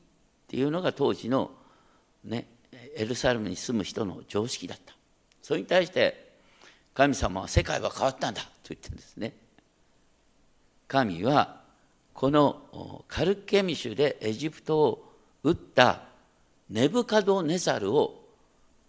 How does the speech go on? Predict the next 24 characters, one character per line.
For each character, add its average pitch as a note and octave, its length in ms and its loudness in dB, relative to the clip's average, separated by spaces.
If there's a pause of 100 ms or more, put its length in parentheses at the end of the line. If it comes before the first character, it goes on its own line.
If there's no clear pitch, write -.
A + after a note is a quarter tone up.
(180)
ご A2 120 2
自 D#3 140 2
身 A#2 360 -2
の B2 260 2
器 F3 380 -4
と D#3 140 -4
し - 100 -8
て - 420 -2 (440)
用 A2 100 0
い D#3 220 -4
よ E3 100 6
う C3+ 60 2
と - 160 -10
し - 60 -12
て - 120 -4
い A#2 100 -10
る。 - 100 -20 (1700)
四 B2 200 4
十 G#2 140 2
六 A2 180 0
章 G#2 300 0 (180)
十 C3+ 160 -2
三 C#3+ 220 6
節。 - 160 -10